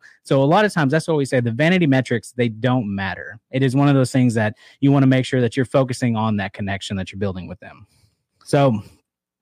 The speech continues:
we here at Go Rogue, uh, we try to make sure that, um, you know, businesses, like I said, they're overwhelmed with a lot of the, uh, the video marketing stuff. Um, but we wanna make sure that at the end of it,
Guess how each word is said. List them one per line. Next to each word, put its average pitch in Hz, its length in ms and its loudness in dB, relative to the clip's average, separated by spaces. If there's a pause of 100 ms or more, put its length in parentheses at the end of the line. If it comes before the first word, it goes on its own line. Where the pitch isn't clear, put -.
(560)
we 180 140 2
here 185 160 4
at 170 100 2
Go 160 160 4
Rogue, 139 340 2 (460)
uh, 139 360 2
we 208 100 2
try 208 180 2
to 180 80 4
make 165 160 2
sure 151 240 0
that, 131 340 0 (320)
um, 127 380 0
you 185 120 0
know, 165 200 0 (100)
businesses, 175 520 0
like 151 180 2
I 143 40 -4
said, 107 360 -4 (240)
they're 135 180 0
overwhelmed 143 480 2
with 127 120 -2
a 135 40 -2
lot 123 200 0
of 117 100 -4
the, 110 220 -4
uh, 107 140 -4
the 127 100 -2
video 143 240 2
marketing 117 440 0
stuff. 98 380 -6 (340)
Um, 123 540 0
but 156 80 2
we 185 140 4
wanna 185 160 4
make 160 180 2
sure 143 160 0
that 127 340 0 (300)
at 139 140 -2
the 139 160 2
end 139 140 2
of 131 160 2
it, - 300 -4